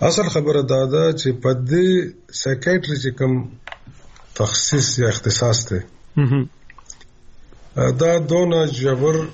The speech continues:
Speaker 1: او پیچیده
Speaker 2: مهم.
Speaker 1: اختصاص دی، په دې کې دننه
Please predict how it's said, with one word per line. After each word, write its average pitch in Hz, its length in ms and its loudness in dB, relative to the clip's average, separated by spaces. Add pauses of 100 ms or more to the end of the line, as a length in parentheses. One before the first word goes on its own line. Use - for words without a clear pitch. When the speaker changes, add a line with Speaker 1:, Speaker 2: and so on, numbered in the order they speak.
(340)
Speaker 1:
او 113 140 0 (160)
پیچیده 110 640 2 (540)
Speaker 2:
مهم. 123 320 2 (460)
Speaker 1:
اختصاص 135 640 -2
دی، 156 100 2
په 147 240 -2
دې 156 180 2
کې 147 100 0
دننه 143 380 2